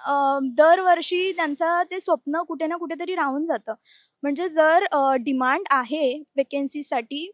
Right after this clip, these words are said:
पण मग सीट का नाही आहेत? तर त्या सीटही असल्या पाहिजे, ज्यामुळे, अ, अजून मुलांना त्यांचं, अ, स्वप्न पूर्ण करून त्यांना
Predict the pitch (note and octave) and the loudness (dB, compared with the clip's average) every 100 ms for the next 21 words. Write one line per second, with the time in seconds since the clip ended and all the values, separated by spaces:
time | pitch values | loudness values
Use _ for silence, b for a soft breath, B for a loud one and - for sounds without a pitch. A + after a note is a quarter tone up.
0 | - E4 F#4+ G4+ - D#4+ - G4+ F#4+ F4 | -4 -2 -2 -4 -2 -4 -6 -6 -6 -6
1 | C4 A3 - _ _ _ _ _ _ _ | -8 -12 -18 _ _ _ _ _ _ _
2 | D4+ D#4+ E4 F#4 E4 D#4 E4+ F4+ F4 - | 6 6 6 4 2 -2 0 2 0 0
3 | C#4+ D4+ D4+ C#4 C#4+ D4+ C#4 C4+ C#4+ D4+ | -2 0 0 0 -2 0 0 -2 -2 -2
4 | D4+ C4 B3+ B3+ B3 - B3+ A#3+ D4 D4+ | 0 0 0 -2 -4 -6 -6 -4 -6 -4
5 | D4+ D4+ D4+ _ _ B3+ C4+ B3+ B3+ C4 | -6 -10 -16 _ _ -20 -18 -18 -18 -18
6 | C4+ C4+ C4+ B3+ B3 B3+ B3+ B3+ B3 A#3+ | -16 -16 -18 -20 -20 -20 -20 -20 -20 -20
7 | A#3+ - - C4 C#4 C4+ C#4+ C#4+ C#4+ D4+ | _ -20 -20 -20 -20 -20 -18 -16 -16 -18
8 | C#4 | -20